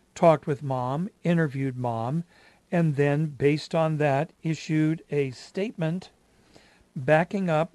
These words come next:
that that attorney believed that Mom knew exactly what she was doing. She was not being unduly influenced by the daughter that took care of her for four years,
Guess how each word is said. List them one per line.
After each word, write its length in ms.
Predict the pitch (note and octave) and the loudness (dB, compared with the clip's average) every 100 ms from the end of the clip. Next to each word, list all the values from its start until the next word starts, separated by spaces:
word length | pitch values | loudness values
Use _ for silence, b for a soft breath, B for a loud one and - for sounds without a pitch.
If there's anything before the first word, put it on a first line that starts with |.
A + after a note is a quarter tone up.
| - | -8
that 240 | C#3+ D3 - | -4 -4 -4
that 300 | C3+ C#3+ A#3 | -2 0 0
attorney 440 | G#3+ - D#3 D3+ | -4 -4 -4 -2
believed 500 | F3 D#3 C#3 C#3 D3+ | -2 -2 -2 -2 -2
that 160 | D3 F#3 | -4 -4
Mom 340 | C#3+ C#3 D3 | -2 -2 -2
knew 280 | C3 C3 C#3 - B B B | -2 -2 -2 -6 B B B
exactly 760 | D3+ C#3 G#2+ B2+ C#3+ D#3 G#3 G#3 | -8 -8 -6 -2 0 0 -2 0
what 240 | F3 F#3 | 0 -2
she 180 | - G3+ | -4 -4
was 260 | A3 G3+ | -2 -4
doing. 480 | F3 F3 F3 E3+ F#3 - B B B | -2 0 2 0 -4 -8 B B B
She 200 | - - | -8 -4
was 260 | D#3+ D#3 B2+ | 0 -2 -2
not 340 | C#3 D#3 G#3+ | -2 -2 -2
being 360 | E3 F3 F3 F#3 - | -2 0 0 -4 -2
unduly 680 | D#3+ F3+ F3+ F3 F3+ F3+ F#3 | 0 2 4 4 4 2 -2
influenced 800 | - E3 F3 - D#3 E3 D#3+ - | -2 -2 -2 -2 -2 -2 -4 -4
by 140 | D3+ | -4
the 120 | D#3+ | -2
daughter 400 | D3 D3 D3 D#3 | -2 -2 0 0
that 220 | C#3+ C#3 C3+ b b b - | 0 0 -2 b b b -2
took 240 | F3+ E3+ | -2 -2
care 280 | - F#3 F#3 | 0 2 4
of 100 | C#3+ | 4
her 140 | C#3 | 2
for 180 | A2+ C3+ | 0 -4
four 260 | A#2 B2 B2+ | -2 -2 -2
years, 500 | A#2 A2 A2+ D#3+ | -4 -4 -6 -8